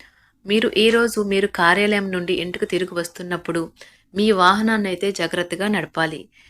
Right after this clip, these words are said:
లేనిచో మీరు ప్రమాదాలకు గురయ్యే అవకాశం ఉన్నది. ఫలితంగా చాలా రోజులు అనారోగ్యానికి గురవుతారు. మీ బెటర్ హాఫ్‌కు మీరంటే ఎంత ఇష్టమో ఈ రోజు మీకు అనుభవంలోకి వస్తుంది. గృహమున ఈ రోజు చిత్ర విచిత్రమైన సంఘటనలైతే చోటు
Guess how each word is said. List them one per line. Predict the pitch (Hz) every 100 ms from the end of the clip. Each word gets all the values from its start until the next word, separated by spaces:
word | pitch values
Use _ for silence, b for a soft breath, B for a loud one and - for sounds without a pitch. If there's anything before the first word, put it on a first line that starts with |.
| b -
లేనిచో | 202 226 240 233 220
మీరు | 202 202 175
ప్రమాదాలకు | 175 190 196 196 -
గురయ్యే | 175 175 180 165
అవకాశం | 170 170 175 - 214
ఉన్నది. | 160 160 160 - _ b b b b _ -
ఫలితంగా | 214 220 240 226 226 226
చాలా | 180 190
రోజులు | 196 196 185 185 -
అనారోగ్యానికి | 165 185 185 165 180 170 - -
గురవుతారు. | 165 160 170 165 160 - _ _ -
మీ | 214 220 180
బెటర్ | 175 220 208
హాఫ్‌కు | 196 - - 185
మీరంటే | 175 190 196 196 -
ఎంత | 170 170 185
ఇష్టమో | - 180 196 175
ఈ | 180
రోజు | 185 185 175
మీకు | 165 202 -
అనుభవంలోకి | 175 170 170 170 165 226 226
వస్తుంది. | - - 160 156 - _ 196
గృహమున | 202 208 247 233 214 220 196
ఈ | 196
రోజు | 202 208 196 196
చిత్ర | 196 - 202 190
విచిత్రమైన | 190 - 190 190 185 -
సంఘటనలైతే | 165 190 190 180 165 196 214
చోటు | - 160